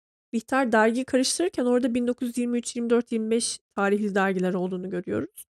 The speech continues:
Oradan anlıyoruz bin dokuz yüz yirmilerde geçtiğini ama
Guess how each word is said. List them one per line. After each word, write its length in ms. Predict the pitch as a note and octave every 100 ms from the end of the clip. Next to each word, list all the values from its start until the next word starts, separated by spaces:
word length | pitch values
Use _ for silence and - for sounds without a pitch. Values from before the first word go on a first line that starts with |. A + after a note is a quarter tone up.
| _ _ -
Oradan 380 | G4 E4 G#4+ G#4
anlıyoruz 400 | F4+ D#4+ A#3 G#3
bin 100 | G3+
dokuz 200 | G3+ G3+
yüz 40 |
yirmilerde 400 | G3+ G#3 F#3+ F#3+
geçtiğini 360 | G3 G#3 G#3 F#3+
ama 380 | A#3+ A4 G#4